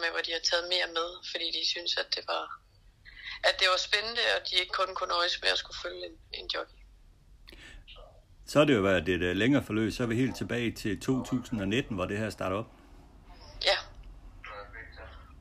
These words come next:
Speaker 1: Det har været over en lang tid. Men så kom coronaen, og så blev det jo sat lidt på standby, fordi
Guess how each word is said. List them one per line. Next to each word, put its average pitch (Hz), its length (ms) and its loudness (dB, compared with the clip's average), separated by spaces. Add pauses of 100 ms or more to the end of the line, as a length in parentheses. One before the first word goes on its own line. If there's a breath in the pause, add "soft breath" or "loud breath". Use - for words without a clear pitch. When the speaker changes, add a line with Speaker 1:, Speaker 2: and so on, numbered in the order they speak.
(240)
Speaker 1:
Det - 80 2 (100)
har 92 80 6
været 92 220 6
over 92 100 4
en 90 220 -2
lang - 160 2
tid. - 220 0 (1700 loud breath)
Men 196 140 6
så 202 140 8
kom 208 120 8 (100)
coronaen, 220 540 2
og 185 40 -2
så 208 140 2
blev 202 180 6
det 185 100 2
jo 156 100 0
sat 190 200 4
lidt 214 180 2
på 196 120 -2
standby, 185 340 4 (140)
fordi - 140 -2